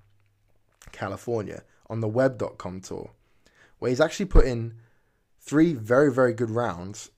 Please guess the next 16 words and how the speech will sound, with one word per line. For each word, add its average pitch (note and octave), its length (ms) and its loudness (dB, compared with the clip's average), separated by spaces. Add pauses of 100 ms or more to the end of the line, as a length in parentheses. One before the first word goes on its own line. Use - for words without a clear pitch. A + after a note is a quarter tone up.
and A2+ 280 -6 (260)
one D#3+ 200 4
round D3 220 2
where A#2+ 100 2
he A#2 60 -2
sort A2+ 180 -6
of A2 60 -10
collapsed, - 520 -6 (440)
but B2+ 100 -2
he C#3+ 60 4
had D3+ 80 -2
a C#3 40 -8
seventy-one D#3+ 720 -2
in A2 120 -4
there, E2+ 320 -10
and G2 400 -12